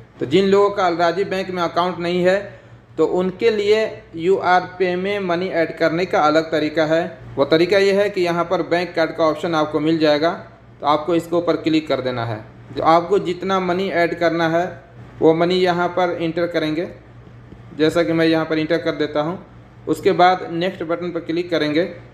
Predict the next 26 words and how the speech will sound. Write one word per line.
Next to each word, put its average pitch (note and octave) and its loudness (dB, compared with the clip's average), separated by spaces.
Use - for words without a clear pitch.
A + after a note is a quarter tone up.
तो - 0
ऐड F#3+ 4
न्यू F#3 0
कार्ड F3 2
का G3 -2
option F#3+ -2
आएगा, D#3 2
फिर E3+ -6
आप E3+ 2
इसके E3+ -4
ऊपर E3+ -2
click E3+ -4
करेंगे। D3+ -2
उसके E3 4
बाद F#3+ 4
यहाँ - -18
पर G3 2
सबसे F#3 -2
ऊपर F3 2
में F3+ -2
card E3+ 2
holder E3+ 2
name E3 -2
यहाँ D#3 0
पर D3+ -8
डालेंगे। D3 -2